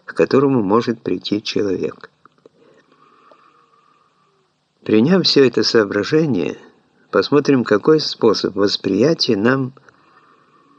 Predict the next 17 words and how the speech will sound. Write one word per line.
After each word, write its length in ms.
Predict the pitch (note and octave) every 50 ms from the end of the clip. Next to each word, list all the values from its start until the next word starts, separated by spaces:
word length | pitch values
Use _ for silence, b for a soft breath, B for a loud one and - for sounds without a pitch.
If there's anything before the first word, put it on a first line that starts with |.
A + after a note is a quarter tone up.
| b b b _ _ _
должно 480 | - - G#2 A#2 B2+ A2+ G#2 A2+ A2+ A2+
избрать. 640 | G#2+ G2 F#2 F2 - - - - - _ - - - _ _ _ _ _ _ _ _ _ _ _ _ _ _ _ _ _ _ _ _ _ _ _ D#3 D3 D#3 D#3 _ _ _ _ _ _ _ _ _ _ _ _ _ _ _ _ _ _ _ _
Что 240 | _ - - - C#3
касается 540 | C#3+ E3 D3+ - D#3+ D#3+ D#3 D3+ - D3+ C#3
первого, 520 | - - C3 B2 A#2 B2 B2 B2 B2 B2 A#2+
само 260 | - - A2+ A2+ A2+
собой 400 | A2+ - G#2+ G2+ G#2 G#2 G2+ G2
явствует, 800 | F#2 G2 G#2 G2 - - - - G#2 G#2 G#2 F#2+ - - - -
что 260 | - - - - F#2+
понаслышке, 880 | F#2 - F#2+ G2 G2+ F#2+ - - B2 B2 A#2 - - - - E2 E2+ F2 -
помимо 380 | - F#2+ G2+ A2 G#2+ G2+ G2 F#2+
того, 280 | - G2+ F#2+ G2 F#2+
что 200 | F2 - - -
эта 180 | - F#2 - F#2+
вещь 360 | F#2 F#2+ F#2+ E2+ - - -
весьма 380 | F#2+ F#2 F2 - - G2 F#2 F2
недостоверная, 920 | E2+ F2+ F2+ F2 E2+ - - - - F#2+ F#2+ A2+ B2 A#2 A#2 A#2+ A#2 A2+